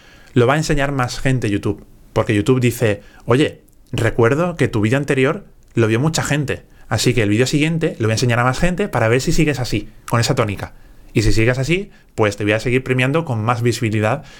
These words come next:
en los siguientes vídeos". Y entonces, lo que yo he visto en muchas tendencias de YouTube, en muchos canales de YouTube, es que tenemos vídeo que lo peta, vídeo que te-, que tiene mucha visibilidad,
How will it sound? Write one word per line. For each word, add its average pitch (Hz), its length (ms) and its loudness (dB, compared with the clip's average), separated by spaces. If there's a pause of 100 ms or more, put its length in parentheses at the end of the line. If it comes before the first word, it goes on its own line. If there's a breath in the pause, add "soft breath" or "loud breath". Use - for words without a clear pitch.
(140 loud breath)
en 117 100 -2
los 104 120 0
siguientes 104 320 0
vídeos". 113 360 -4 (760 loud breath)
Y 117 80 0
entonces, 113 460 -4 (800)
lo 113 200 4
que 110 120 0
yo 120 100 2
he 156 40 4
visto 175 460 -2 (300)
en 117 180 2
muchas 170 480 4
tendencias 139 600 -2
de 113 120 2
YouTube, 113 360 2
en 107 100 -2
muchos 160 340 0
canales 127 320 0
de 117 60 2
YouTube, 120 340 2 (380 loud breath)
es 143 200 0
que 110 100 -2
tenemos 113 360 -4 (220 loud breath)
vídeo 127 280 2
que 104 80 0
lo 98 120 0
peta, 190 320 -2 (160)
vídeo 117 220 0
que 113 80 -2
te-, 117 160 -2
que 123 100 -2
tiene 120 160 0
mucha 127 300 -2
visibilidad, 143 560 0